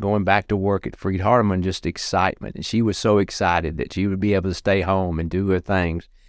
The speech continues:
She was very good at painting. She could paint, and, uh, she loved to work outside. She loved flowers. And, uh, we were out spring cleaning one day, and, uh, she was, uh, we were sp-, cleaning the house, you know, we, we had vinyl, and we were wiping. She said, "You know, I need to go to the restroom."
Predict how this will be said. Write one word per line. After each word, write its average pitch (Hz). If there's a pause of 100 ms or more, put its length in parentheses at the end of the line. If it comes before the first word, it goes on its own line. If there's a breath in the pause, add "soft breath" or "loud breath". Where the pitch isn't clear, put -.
(180)
She -
was 95
very 110
good 107
at -
painting. 92
She -
could -
paint, 107 (600)
and, 95
uh, 82
she 85
loved 98
to 101
work 104
outside. 101
She -
loved 101
flowers. 98 (680)
And, 135
uh, 131
we 120
were 135
out 120
spring 147
cleaning 165
one 87
day, 78 (320)
and, 92
uh, 92 (800)
she 110
was, 104
uh, 101 (400)
we 101
were 101
sp-, -
cleaning 110
the 110
house, 98
you 95
know, 98
we, 95
we 95
had 92
vinyl, 92
and 95
we 92
were 95
wiping. 90
She -
said, 139
"You 139
know, 127
I 139
need 135
to 92
go 92
to 76
the 82
restroom." -